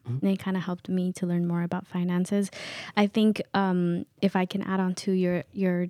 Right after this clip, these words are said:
Speaker 2: tips and advice for the youth, it's really, um, educate, like, have financial literacy. And that's super important. As you grow older, like, you'll get more responsibilities, and, um, saving, budgeting is super important to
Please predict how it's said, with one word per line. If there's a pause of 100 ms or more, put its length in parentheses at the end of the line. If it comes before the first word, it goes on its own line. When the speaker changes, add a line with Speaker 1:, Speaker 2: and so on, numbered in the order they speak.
Speaker 2:
tips
and
advice
for
the
youth,
it's
really, (580)
um,
educate,
like,
have
financial
literacy. (600)
And
that's
super
important.
As
you
grow
older,
like,
you'll
get
more
responsibilities, (100)
and,
um, (180)
saving,
budgeting
is
super
important (680)
to